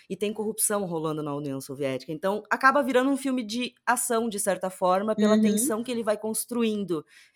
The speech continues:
Speaker 1: Porque esse cara tem uma família, esse cara colocou tudo, a casa dele em jogo por causa desse jogo,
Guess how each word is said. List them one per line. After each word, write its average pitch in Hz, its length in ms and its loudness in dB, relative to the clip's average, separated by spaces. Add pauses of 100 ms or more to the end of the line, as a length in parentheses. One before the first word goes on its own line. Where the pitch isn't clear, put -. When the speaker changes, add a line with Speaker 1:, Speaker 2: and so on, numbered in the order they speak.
(240)
Speaker 1:
Porque 220 220 0
esse 254 140 2
cara 220 240 4
tem 226 100 0
uma 220 120 2
família, 220 840 2
esse 220 180 0
cara 208 220 -2
colocou 202 400 -6
tudo, 240 540 -2
a - 100 0
casa 233 400 2
dele 208 260 -2
em 202 120 -2
jogo 190 360 -2
por 190 120 -10
causa 185 320 0
desse 180 240 -4
jogo, 175 600 2